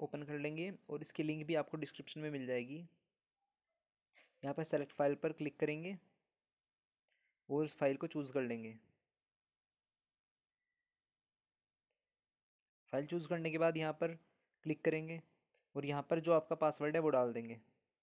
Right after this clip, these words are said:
पासवर्ड को डालने के बाद यहाँ पर convert to ये ऑप्शन आ जाएंगे कि आपको किस तरह की फाइल में चेंज करना है, कि पीडीएफ़ फाइल में चेंज करना है या जेपीजी फाइल में चेंज करना है। तो पीडीएफ़ पे यहाँ क्लिक कर देते हैं और कन्वर्ट पे ऑप्शन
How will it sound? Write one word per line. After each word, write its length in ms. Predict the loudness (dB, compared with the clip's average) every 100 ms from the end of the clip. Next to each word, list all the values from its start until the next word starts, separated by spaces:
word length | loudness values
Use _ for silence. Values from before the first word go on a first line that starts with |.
| _ _ 0
पासवर्ड 320 | 0 0 2
को 80 | 4
डालने 300 | 6 4 0
के 80 | 2
बाद 280 | 4 2 -4 _ _ _ _
यहाँ 160 | -4 0
पर 200 | 0 0
convert 380 | 0 0 0 -4
to 140 | -6 -10 _ _ _ _ _ _ _ _ 0
ये 100 | 2
ऑप्शन 280 | 2 0
आ 60 | 2
जाएंगे 300 | 4 2 -4
कि 120 | 2
आपको 200 | 2 2 -6
किस 160 | -2
तरह 120 | 0 0
की 60 |
फाइल 220 | 2 0
में 100 | 0
चेंज 220 | -4 -4 -2
करना 200 | -2 0
है, 140 | -2
कि 100 | -4
पीडीएफ़ 320 | -4 0 0 2
फाइल 240 | 2 2
में 80 | -2
चेंज 200 | -6 -6
करना 200 | -6 -2
है 120 | 0
या 160 | 0 -4 -8 _ _ _ _ _ _ _ -12
जेपीजी 420 | -6 -4 -2 -4
फाइल 180 | -2 -2
में 100 | -2
चेंज 180 | -4 -4
करना 200 | -2 -2
है। 80 | -2
तो 100 | -2
पीडीएफ़ 340 | -4 -2 -2 -2
पे 60 |
यहाँ 180 | -2 -4
क्लिक 280 | -6 -10 -6
कर 100 | -6
देते 240 | -6 -8 -8
हैं 180 | -8 -16 _ _ _ _ _ _ _ _
और 140 | -6 -4
कन्वर्ट 320 | -2 0 0
पे 100 | 0
ऑप्शन 300 | -2 -4 -10